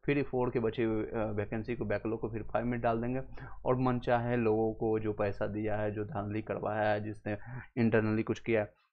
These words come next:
उसके नाम अंदर ऐड ऑन होते चले जाएंगे। I hope कि क्लियर हो पाया होगा। कोई और क्वेश्चन रहता है तो आप पूछ सकते हैं, कोई और क्वेश्चन रहता है तो आप पूछ सकते हैं।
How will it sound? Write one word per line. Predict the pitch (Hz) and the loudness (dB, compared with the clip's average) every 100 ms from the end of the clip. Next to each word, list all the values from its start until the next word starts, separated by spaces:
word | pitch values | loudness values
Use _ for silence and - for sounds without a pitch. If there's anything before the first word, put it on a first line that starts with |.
| _ | _
उसके | 147 - 127 | -4 2 4
नाम | 113 107 104 | 4 0 -2
अंदर | - 104 98 101 - - | -4 -6 -4 -4 -6 -6
ऐड | 98 95 | -4 -4
ऑन | 95 | -6
होते | 95 95 - | -8 -8 -8
चले | 92 92 90 | -8 -8 -8
जाएंगे। | - 90 - - - - - - - - - - | -8 -6 -8 -10 -14 -12 -12 -14 -20 -20 -20 4
I | 117 123 | 6 6
hope | 131 | 4
कि | 139 | -2
क्लियर | 123 113 117 | 0 4 4
हो | 110 | 4
पाया | 107 107 | 4 2
होगा। | 113 131 | 2 0
कोई | - - 110 | -4 -2 2
और | 98 117 | 4 2
क्वेश्चन | 113 120 - 113 | 2 -2 -2 -4
रहता | 104 | -4
है | 110 | -4
तो | 107 | -4
आप | 104 - | -6 -6
पूछ | 110 117 - | -6 -4 -4
सकते | 113 - | -8 -6
हैं, | 135 143 _ - _ - - - - - _ - - - - - 139 - - - - - - - - - | -6 -8 _ -20 _ -20 -16 -16 -16 -18 _ -20 -18 -18 -14 -10 -8 -10 -16 -20 -20 -18 -18 -18 -18 -12
कोई | - | -4
और | 110 104 | 0 2
क्वेश्चन | 101 107 117 | 0 -4 -4
रहता | 101 101 | -4 -4
है | |
तो | 101 | -4
आप | 98 - | -6 -6
पूछ | 107 | -8
सकते | - - | -8 -6
हैं। | 110 113 | -6 -8